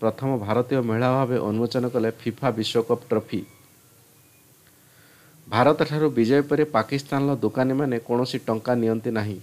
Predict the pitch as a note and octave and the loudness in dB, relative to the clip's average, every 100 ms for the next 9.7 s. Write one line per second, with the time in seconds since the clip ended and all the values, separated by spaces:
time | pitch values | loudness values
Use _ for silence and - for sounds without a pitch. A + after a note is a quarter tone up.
0 | - A2+ A#2+ A2 A2 G2+ A2 A#2 G2+ - | -4 -2 0 -2 -2 -2 0 0 0 -8
1 | - _ - F#2+ F#2+ G#2+ F#2+ - - _ | -20 _ -2 0 4 4 4 -2 -20 _
2 | _ _ _ _ _ _ _ _ _ _ | _ _ _ _ _ _ _ _ _ _
3 | - _ _ _ _ _ - B2+ B2 D3 | -20 _ _ _ _ _ -4 -4 2 0
4 | - A#2+ B2 C3+ C#3+ A#2 A2 B2+ B2+ B2 | 2 0 4 4 4 2 4 2 4 2
5 | B2 C3 A#2+ A#2+ - G2+ A#2+ B2+ C3 A#2+ | 4 2 2 0 0 0 2 0 0 0
6 | A2 - G#2+ A#2+ C3+ C3 A#2 G2+ G#2+ - | -2 -4 -6 0 -2 0 -2 -2 -6 -6
7 | B2+ B2+ B2 A2 G#2+ B2 A#2+ A2 G#2 A2 | 0 -2 2 2 4 2 2 0 -4 -6
8 | - F#2 - - - - A#2 - A#2 A2+ | -6 -8 -10 -20 -20 -2 -2 4 6 6
9 | A2 - G#2 - A2 A#2 | 4 2 0 2 2 2